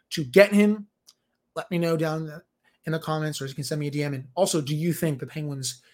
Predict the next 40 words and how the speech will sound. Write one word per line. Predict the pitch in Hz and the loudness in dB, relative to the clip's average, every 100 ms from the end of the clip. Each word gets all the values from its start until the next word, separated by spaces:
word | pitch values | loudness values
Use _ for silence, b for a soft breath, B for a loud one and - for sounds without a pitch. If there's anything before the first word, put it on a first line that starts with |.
| b - | b -2
will | 131 196 | 8 8
go | 185 175 | 8 6
after | 143 131 156 143 | 4 0 -4 -4
a | 131 123 123 b b | -4 -6 -10 b b
true | - - 190 | -4 4 6
bona | 156 151 147 | 6 4 2
fide | 147 135 135 | 0 -2 -4
top | - 131 127 | -4 -4 -4
six | 135 139 | -6 -6
winger, | 139 135 127 123 b b _ _ _ _ _ _ _ _ _ _ _ _ _ _ | -8 -8 -10 -12 b b _ _ _ _ _ _ _ _ _ _ _ _ _ _
especially | 180 151 135 151 | -8 -4 -2 0
with | 135 127 | -2 0
Jason | 143 135 139 | -2 -2 -4
Zucker | 127 139 135 127 123 B B B - | -4 -4 -4 -6 -8 B B B -6
potentially | 156 139 123 135 | -4 -4 -4 0
leaving? | 160 196 | 2 2
Or | - 165 202 | 4 8 8
even | 202 185 180 | 6 2 2
if | 175 | 0
he | 160 | -4
comes | - 143 127 | -6 -6 2
back, | 180 175 | 2 2
do | - | -2
you | 127 127 | -6 -4
think | 139 123 - - - | -4 -6 -12 -14 -8
they | 139 | -6
will | 131 | -4
still | 143 135 | -4 -4
go | |
after | 127 123 127 123 B B B - | -6 -6 -6 -8 B B B -8
another | 127 131 123 123 120 | -6 -4 -4 -4 -6
top | - 127 123 | -6 -8 -6
six | 135 | -8
winger | 143 139 123 | -6 -6 -6
because | 127 131 | -6 -6
Brian | 127 123 | -4 -4
Rust | 120 127 - | -2 -4 -4
could | 92 | -10
get | 85 | -12
traded? | - 87 - | -14 -16 -18